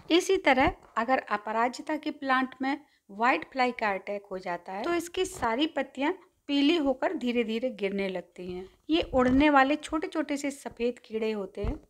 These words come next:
शुरुआत में आप इसे खाने वाले सोडा और हल्दी पाउडर के घोल से सही कर सकते हैं, लेकिन ज्यादा फैलने पर केमिकल इंसेक्टिसाइड का स्प्रे करके इसे ठीक कर सकते हैं। और तीसरे पत्तियों को खराब करने वाले रस चूसक कीड़े होते हैं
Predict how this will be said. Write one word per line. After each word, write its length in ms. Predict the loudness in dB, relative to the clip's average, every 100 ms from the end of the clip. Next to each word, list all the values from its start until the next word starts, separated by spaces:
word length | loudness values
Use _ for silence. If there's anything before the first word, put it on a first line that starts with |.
| _ -4 2
शुरुआत 440 | 6 8 6 8
में 180 | 8 8
आप 200 | 0 -2 -6
इसे 280 | -8 -8 -6
खाने 300 | -4 0 2
वाले 240 | 2 0
सोडा 440 | -2 -4 -2 -2 -4 -6 -6
और 100 | -6 -4
हल्दी 260 | -4 0 -2
पाउडर 360 | 0 0 0
के 160 | -4 -10
घोल 280 | -6 -4 -4
से 200 | -6 -8
सही 280 | -6 -6 -4
कर 160 | -6
सकते 380 | -4 -8 -8 -4
हैं, 60 | -2
लेकिन 280 | 6 6
ज्यादा 400 | 8 4 2 0
फैलने 360 | 0 4 6 6
पर 220 | 4 -4
केमिकल 580 | -4 -6 -4 -2 -4 -4
इंसेक्टिसाइड 720 | -6 -6 -8 -10 -14 -10 -10 -8
का 180 | -8 -10
स्प्रे 280 | -10 -12
करके 360 | -10 -10 -10 -8
इसे 320 | -8 -8 -14 -12
ठीक 200 | -14 -8
कर 140 | -10
सकते 360 | -8 -12 -10 -6
हैं। 100 | -2
और 280 | -2 -2 2
तीसरे 420 | 6 6 4 2
पत्तियों 420 | 2 -2 -2 -2
को 140 | 2 0
खराब 380 | 0 -6 -6 -4
करने 320 | -2 0 2
वाले 280 | 2 2 0
रस 260 | -2 -4
चूसक 400 | -6 -6 -6 -12
कीड़े 280 | -8 0 2
होते 300 | 2 -2 -2
हैं 180 | -2